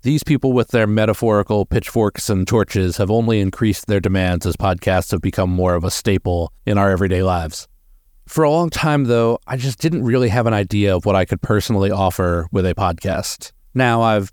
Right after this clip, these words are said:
got more of a handle on that. I have an endlessly curious mind, and I use it to look into a whole wide range of topics, and I'm always trying to break through to that next level.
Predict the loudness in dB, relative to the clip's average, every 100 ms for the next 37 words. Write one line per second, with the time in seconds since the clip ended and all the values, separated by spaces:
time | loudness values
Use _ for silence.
0 | -4 0 0 2 2 2 2 0 -2 -2
1 | -4 -2 -2 -4 -6 -12 -20 -20 -20 -20
2 | -20 -2 0 2 0 0 0 2 0 0
3 | -2 0 2 2 2 0 0 0 0 -2
4 | -2 -2 0 0 0 0 0 0 0 0
5 | 0 -4 -4 0 0 2 0 0 0 0
6 | 0 0 0 0 0 0 0 2 2 2
7 | 2 0 0 -2 -2 -2 -2 -4 -6 -4
8 | -2 0 2 0 0 -2 0 0 0 -4
9 | -4 -2 -2 -2 -2 0 0 -2 -2 -4
10 | -4 -4 -2 -4 -8